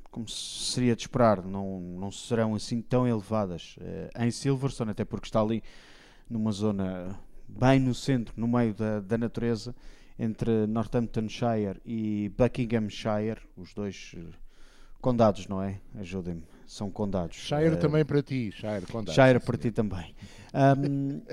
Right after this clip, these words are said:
Speaker 1: <laughs> eh, mas, eh, de facto, é isso que, que, que nos pode intrigar para, para este fim de semana, que é perceber de que forma é que os Mercedes vão aparecer, mas de que forma é que os outros todos vão aparecer. E,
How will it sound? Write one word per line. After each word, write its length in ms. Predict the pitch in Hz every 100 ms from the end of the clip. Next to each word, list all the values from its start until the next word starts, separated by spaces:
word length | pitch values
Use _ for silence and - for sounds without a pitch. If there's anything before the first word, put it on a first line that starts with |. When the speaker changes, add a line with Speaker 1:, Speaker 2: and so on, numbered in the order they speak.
| -
Speaker 1:
<laughs> 280 | 220 - -
eh, 140 | 202 196
mas, 440 | 208 208 208 - 214
eh, 300 | - - - 208
de 80 | -
facto, 320 | - 202 -
é 60 | 190
isso 200 | 185 -
que, 160 | 165 160
que, 180 | -
que 140 | 151 -
nos 160 | 147 -
pode 240 | 160 143
intrigar 500 | 139 139 123 127 127
para, 400 | 123 131 123 123 117 113
para 140 | - 123
este 280 | 123 120 -
fim 140 | 131
de 80 | 123
semana, 300 | 151 131 107
que 120 | 117
é 40 |
perceber 500 | 113 - - 127 127 - - - -
de 120 | 135
que 60 | 156
forma 260 | - 160 127
é 40 |
que 100 | 120
os 80 | 139
Mercedes 400 | 131 127 143 123
vão 140 | 98 101
aparecer, 480 | - 117 - 147
mas 160 | 151 147
de 80 | -
que 60 |
forma 240 | - 160 165
é 20 |
que 100 | 160
os 140 | 156
outros 180 | 151 -
todos 220 | - 160
vão 180 | 123 156
aparecer. 500 | 151 170 143 - 127 - - - - - - -
E, 440 | - 220 214 214